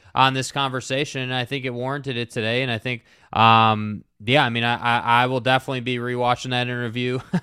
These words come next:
<laughs> uh, again, 'cause I, I just think there's so many bits of gold in there and so many great talking points that, that it's just, it's just incredibly valuable, man. And that's why you have to treasure guys like Guy Holiday because they just understand it.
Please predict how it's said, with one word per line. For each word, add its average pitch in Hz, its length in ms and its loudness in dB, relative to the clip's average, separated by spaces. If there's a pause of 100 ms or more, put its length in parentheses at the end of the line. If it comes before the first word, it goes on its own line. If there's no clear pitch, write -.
<laughs> - 320 -14
uh, 123 300 4
again, 127 380 2
'cause 120 120 2
I, 131 180 4
I 131 40 4
just 139 180 0
think 165 140 -2
there's 147 160 -2
so 160 140 2
many 156 420 -2
bits 123 540 -4
of 127 120 -2
gold 143 280 2
in 151 100 -4
there 131 200 0
and 120 120 -8
so 139 160 -2
many 139 320 -4 (240)
great 143 300 4
talking 139 420 0
points 120 380 -8
that, 113 380 -2
that 117 420 -2
it's 120 260 -4
just, - 380 -4
it's 147 180 2
just 226 180 -4
incredibly 190 460 0
valuable, 127 400 0
man. 110 240 -4
And 113 100 -6
that's 131 240 -2
why 139 320 4 (280)
you 143 160 2
have 151 240 4
to 143 100 -4
treasure 123 920 -2
guys 135 280 6
like 127 200 0
Guy 123 160 4
Holiday 110 420 2
because 101 280 -8
they 110 140 -4
just 135 320 -4
understand 127 800 -4
it. 123 180 -6